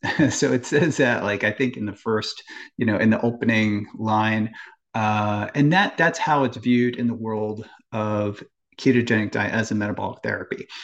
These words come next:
So when I started studying it, like, in two thousand eight, and I remember being on a podium, I think in two thousand nine, and mentioning that I was gonna ketogenic diet, I think the audience thought maybe I had seizure disorder or <laughs> something, something, but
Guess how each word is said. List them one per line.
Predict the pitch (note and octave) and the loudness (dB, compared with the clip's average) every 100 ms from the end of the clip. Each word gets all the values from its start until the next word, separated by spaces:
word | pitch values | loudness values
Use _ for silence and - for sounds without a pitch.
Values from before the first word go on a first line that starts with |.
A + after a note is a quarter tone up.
| - - - | -12 -12 -10
So | - C3 A#2+ A2+ A2+ A2+ G#2+ - _ _ _ _ _ _ - - - | 0 2 4 4 4 2 -2 -16 _ _ _ _ _ _ -20 -14 0
when | C#3 | 2
I | F#3+ | 2
started | G3 - D3 A#2+ | 2 2 4 2
studying | - C3 D#3 G#3 G#2+ | 0 0 2 2 2
it, | G2+ G2+ | 0 -2
like, | G2+ A2 | -4 -4
in | |
two | G#2 C3+ | -2 0
thousand | B2+ A#2 A2 - | 0 0 -4 -4
eight, | C3 C3+ G2+ - | -2 -2 -2 -6
and | A2 | -6
I | A2+ | -2
remember | B2+ C3 C3 A#2 | 0 0 -2 -4
being | A#2+ A#2 | -2 0
on | G#2+ | -2
a | F#2+ | -6
podium, | - B2 C#3 G2+ F#2 | -6 -4 -2 -4 -6
I | |
think | - A2 | -6 -8
in | G#2+ | -4
two | A#2 | -2
thousand | A#2 G#2 G2+ G2+ | -2 -2 -4 -4
nine, | G#2+ B2+ A2 G2+ | -2 -2 -2 -4
and | G2+ - - - _ - | -6 -10 -20 -20 _ -2
mentioning | G#2+ A#2+ B2 G#2 | 0 2 4 4
that | F#2+ G2 | 4 2
I | |
was | G2+ | 0
gonna | A2+ F#2 | 0 0
ketogenic | A#2 G2 G#2+ F2+ | 0 0 0 -2
diet, | G#2+ A#2 G#2+ G2 G#2 | -2 0 0 -2 -4
I | G2+ | -4
think | - A2 | -2 -4
the | - G2 | -2 -2
audience | G#2+ A2 F#2 - - | 0 -2 -6 -10 -4
thought | G#2+ - A#2 | -4 -2 -2
maybe | G#2+ G2+ | 0 0
I | G2 | 0
had | G2+ - | 0 -2
seizure | - A2+ A#2+ F#2+ - | -2 0 0 -2 -4
disorder | - A#2 A2 G#2 G#2 | -6 -2 0 0 -2
or | - | -2
<laughs> | |
something, | A2 - C3 - - | -2 0 0 -2 -10
something, | - A#2 A#2+ | -2 0 2
but | A#2+ - | 2 -2